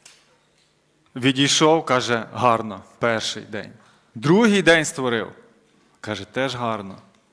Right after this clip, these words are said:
Він був подібний до того майстра, який щось робить і кожного разу дивиться, кожен етап, кожен етап, він каже, «Все добре, все добре». Кожен етап був добрий. І етап створення людини теж був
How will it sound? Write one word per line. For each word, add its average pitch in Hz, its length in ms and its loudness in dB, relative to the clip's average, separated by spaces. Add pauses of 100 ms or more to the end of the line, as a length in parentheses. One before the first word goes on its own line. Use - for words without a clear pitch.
(440)
Він 175 300 2
був 196 220 4
подібний 180 500 0
до 143 140 2
того 156 600 2 (500)
майстра, 165 500 2
який 156 560 2 (220)
щось 156 380 2
робить 180 480 2 (200)
і 131 100 -4
кожного 160 520 0
разу 151 200 -4
дивиться, 160 480 2
кожен 139 460 0
етап, 175 500 0
кожен 120 340 -2
етап, 151 400 0
він 117 120 -8
каже, 110 260 -6
«Все 113 260 -8
добре, 101 500 -14
все - 260 -8
добре». 107 420 -10
Кожен 147 340 -6
етап 123 300 -6
був 104 160 -10
добрий. 98 320 -10 (360)
І 139 80 4
етап 196 320 4
створення 180 480 2
людини 156 540 0 (420)
теж 160 240 0
був 113 280 -6